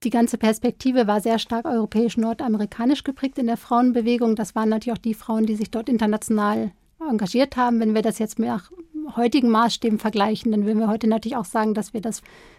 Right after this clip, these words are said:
diesen internationalen Austausch vielleicht viel weiter denken und dass wir auch ein anderes Bild zu anderen Kontinenten haben, die natürlich auch eine wichtige Rolle spielen. Das war damals natürlich trotzdem sehr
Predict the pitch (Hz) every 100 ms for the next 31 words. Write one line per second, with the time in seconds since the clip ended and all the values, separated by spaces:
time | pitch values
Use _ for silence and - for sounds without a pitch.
0 | - _ - 220 254 262 226 220 226 -
1 | 220 254 247 - 233 - 226 - 226 226
2 | 226 247 240 233 220 247 233 - 262 254
3 | - 240 285 254 226 226 - 240 233 -
4 | 311 226 233 226 226 208 220 196 214 202
5 | 214 214 220 214 - 269 233 220 220 -
6 | 226 220 214 208 - 220 233 - - -
7 | - - 240 240 226 233 247 240 233 240
8 | 226 214 - 233 - 233 214 220 226 233